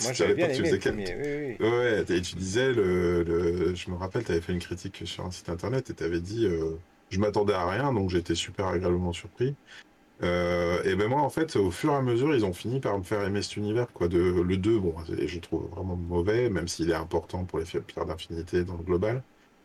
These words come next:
Speaker 2: Euh, le trois, c'était vraiment la très bonne surprise.
Speaker 1: Ouais.
Speaker 2: Puis, ce que ça devient dans, dans, dans Infinity War et dans Endgame, je veux dire, le, le,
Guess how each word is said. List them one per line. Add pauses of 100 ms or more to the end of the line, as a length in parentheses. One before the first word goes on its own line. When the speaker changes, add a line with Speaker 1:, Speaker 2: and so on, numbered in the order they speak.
(100)
Speaker 2:
Euh,
le
trois,
c'était
vraiment
la
très
bonne
surprise. (240)
Speaker 1:
Ouais.
Speaker 2:
Puis,
ce
que
ça
devient
dans,
dans,
dans
Infinity
War
et
dans
Endgame,
je
veux
dire,
le,
le,